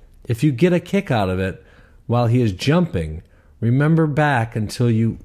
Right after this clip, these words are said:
see exactly what that action was that gave you the emotion, whether it was the rising of the line from the water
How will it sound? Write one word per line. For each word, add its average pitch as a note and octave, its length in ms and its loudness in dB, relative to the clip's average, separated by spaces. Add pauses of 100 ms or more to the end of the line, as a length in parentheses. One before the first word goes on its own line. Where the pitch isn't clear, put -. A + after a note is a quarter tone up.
(140)
see - 380 -6
exactly B2+ 720 0
what C#3 220 0
that A#2+ 160 0
action A#2 440 -2
was E2 380 -6 (340)
that G2 220 -2
gave A#2 280 2
you A#2 120 2
the A2+ 160 2
emotion, G2 680 -4 (560)
whether A#2+ 280 2
it B2 80 0
was A#2 180 0
the A#2+ 120 2
rising B2 500 0
of A#2+ 80 0
the A#2+ 100 2
line A#2+ 360 2
from A2 220 -2
the F#2+ 80 0
water E2+ 480 -4